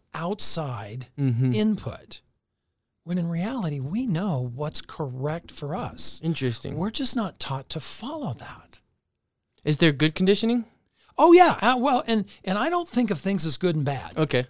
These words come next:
Speaker 1: All right? That's something I've done in my leadership journey,
Speaker 2: Okay.
Speaker 1: really was to start to,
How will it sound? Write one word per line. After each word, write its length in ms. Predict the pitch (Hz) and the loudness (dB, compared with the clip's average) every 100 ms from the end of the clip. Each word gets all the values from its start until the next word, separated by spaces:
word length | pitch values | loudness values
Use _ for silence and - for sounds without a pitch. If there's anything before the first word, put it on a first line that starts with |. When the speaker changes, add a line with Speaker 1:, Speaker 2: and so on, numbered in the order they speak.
| - | -4
Speaker 1:
All 80 | 147 | -2
right? 160 | 170 | 0
That's 160 | 185 202 | 0 2
something 280 | 254 233 190 | 0 0 -2
I've 120 | 151 | -2
done 400 | 180 175 170 165 - - - | 0 2 0 -2 -6 -20 -4
in 100 | 165 | 0
my 120 | 156 | 0
leadership 540 | 147 202 196 131 131 | 0 2 2 2 -2
journey, 420 | 113 131 131 131 131 | -2 -2 -2 -4 -4
Speaker 2:
Okay. 240 | 147 143 127 | -4 2 2
Speaker 1:
really 460 | 143 247 262 160 | 2 0 2 2
was 280 | 139 151 - | 0 0 0
to 100 | - | 0
start 400 | 135 - 175 180 - | -2 -2 -4 -4 -4
to, 380 | 170 151 139 127 | 0 -2 -2 -6